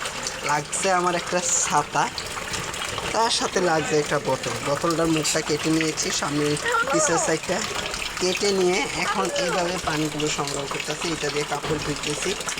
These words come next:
খাওয়া দাওয়া কাজে ব্যবহার করতে হইতেছে বাধ্য। তো ওয়াশারের পানি ছাড়া ঢাকার শহরে তো জানেন, ওয়াশারের পানি ছাড়া আর পানি নেই। গ্রামগঞ্জে হয়তো একটা কল বসানোর সিস্টেম থাকে,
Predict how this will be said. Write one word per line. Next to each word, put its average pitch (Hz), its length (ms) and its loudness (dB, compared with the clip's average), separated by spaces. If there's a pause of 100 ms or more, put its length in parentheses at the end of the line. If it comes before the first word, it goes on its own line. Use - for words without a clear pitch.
(300)
খাওয়া 143 220 2
দাওয়া 143 240 0
কাজে 139 260 -2
ব্যবহার 143 380 -2
করতে 147 240 -2
হইতেছে 147 360 -2
বাধ্য। - 380 -4 (540)
তো - 80 -4
ওয়াশারের 139 540 0
পানি 151 440 4
ছাড়া 143 280 0
ঢাকার 143 300 -2
শহরে 143 380 0
তো 147 140 0
জানেন, 139 260 -2
ওয়াশারের 139 400 -2
পানি 139 260 -2
ছাড়া 135 140 -2
আর 135 140 -2
পানি 139 240 -4
নেই। 151 100 0 (420)
গ্রামগঞ্জে 147 600 2
হয়তো 143 340 0
একটা 147 340 0
কল 139 220 0
বসানোর 139 300 -2
সিস্টেম 131 380 -2 (120)
থাকে, 151 240 -2